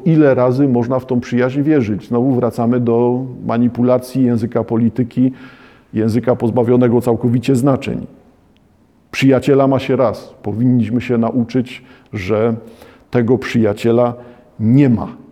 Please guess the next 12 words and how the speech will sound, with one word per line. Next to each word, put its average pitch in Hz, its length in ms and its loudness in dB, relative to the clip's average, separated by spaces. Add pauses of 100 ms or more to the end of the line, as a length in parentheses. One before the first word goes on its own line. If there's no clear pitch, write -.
Ile 135 280 4
razy 117 280 0
można 113 280 0
się 120 180 -4
rozczarować? 120 880 -4 (720)
<laughs> 113 1300 -2
Mówię 151 280 4
o 143 60 2
tym 147 120 0
w - 40 -8
kontekście 135 460 -2
tego, 135 360 0